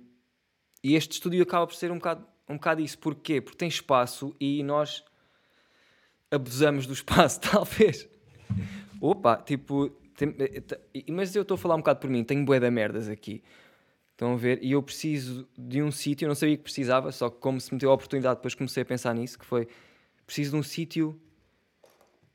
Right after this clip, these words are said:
onde agora eu, hum, esteja mais arrumado.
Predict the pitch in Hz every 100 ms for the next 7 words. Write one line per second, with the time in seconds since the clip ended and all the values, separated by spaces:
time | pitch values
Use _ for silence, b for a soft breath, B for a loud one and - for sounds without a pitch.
0 | - 131 143 123 127 135 143 139 - 131
1 | 127 135 135 139 139 135 127 135 135 131
2 | 131 131 - _ _ _ - 135 135 -
3 | - - 131 131 127 120 117 113 117 110
4 | 107